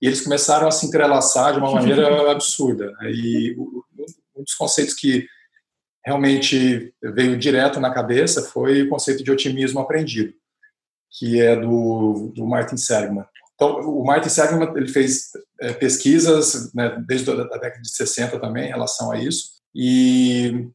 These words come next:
Speaker 1: ele, ele começou a descobrir nas pessoas, né, que as pessoas têm, di-, diante de reações, de, de situações estressantes, elas têm, é, algumas reações que,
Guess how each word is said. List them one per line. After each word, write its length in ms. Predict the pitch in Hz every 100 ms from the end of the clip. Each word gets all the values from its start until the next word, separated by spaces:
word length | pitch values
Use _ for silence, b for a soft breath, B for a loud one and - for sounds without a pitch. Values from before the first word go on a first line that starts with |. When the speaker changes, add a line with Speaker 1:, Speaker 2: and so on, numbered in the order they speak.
| _
Speaker 1:
ele, 280 | 135 131 - -
ele 400 | 120 127 - -
começou 400 | - 139 135 180
a 40 |
descobrir 640 | 175 170 - 147 135 143 180
nas 160 | 180
pessoas, 1000 | - 135 - 139 165 180 180 - - - -
né, 100 | 117
que 80 |
as 80 | 139
pessoas 400 | 147 139 156 156
têm, 360 | 160 170 170 - _ _
di-, 280 | 120 135 127
diante 280 | 135 143
de 80 | 139
reações, 680 | 135 127 127 - 127 127 110
de, 240 | 117 113
de 80 | 110
situações 800 | 117 - 120 117 - 117 117 107
estressantes, 680 | - 120 117 - 160 165 -
elas 220 | 131 -
têm, 500 | 139 143 143 147 143 _ _ -
é, 440 | 123 117 117 113 117 - b b _
algumas 360 | 123 120 139 139
reações 540 | 147 143 - 143 143
que, 640 | - 143 143 143 139 139